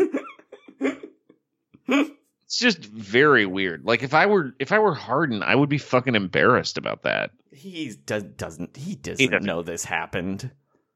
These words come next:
Speaker 2: That's true. He, he's, he's been, I mean, is
Speaker 1: He's
Speaker 2: he
Speaker 1: been in a
Speaker 2: he
Speaker 1: strip club
Speaker 2: there?
Speaker 1: since the game ended, since last game ended.
Speaker 2: I
Speaker 1: And
Speaker 2: thought he
Speaker 1: we'll
Speaker 2: might
Speaker 1: be
Speaker 2: have
Speaker 1: there.
Speaker 2: just
Speaker 1: <laughs> And we'll be there the second training camp starts.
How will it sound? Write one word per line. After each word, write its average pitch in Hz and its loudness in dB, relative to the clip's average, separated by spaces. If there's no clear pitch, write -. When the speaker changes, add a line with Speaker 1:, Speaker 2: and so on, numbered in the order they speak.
Speaker 2:
That's 85 0
true. - -6
He, 117 2
he's, 107 0
he's 113 -2
been, 76 -2
I 107 -2
mean, 98 -2
is 131 2
Speaker 1:
He's 143 2
Speaker 2:
he 127 2
Speaker 1:
been 294 0
in 269 2
a - 6
Speaker 2:
he 196 4
Speaker 1:
strip 180 2
club 143 4
Speaker 2:
there? 117 4
Speaker 1:
since 139 2
the 135 0
game 107 -2
ended, 76 -8
since 151 -4
last 110 2
game 92 -6
ended. 67 -10
Speaker 2:
I - 6
Speaker 1:
And 151 6
Speaker 2:
thought 277 8
he 160 8
Speaker 1:
we'll 143 6
Speaker 2:
might 123 6
Speaker 1:
be 127 2
Speaker 2:
have 110 2
Speaker 1:
there. 113 2
Speaker 2:
just - -8
Speaker 1:
<laughs> - -
And 190 4
we'll 185 6
be 156 4
there 139 4
the 135 4
second 139 0
training 95 -4
camp 87 -6
starts. - -12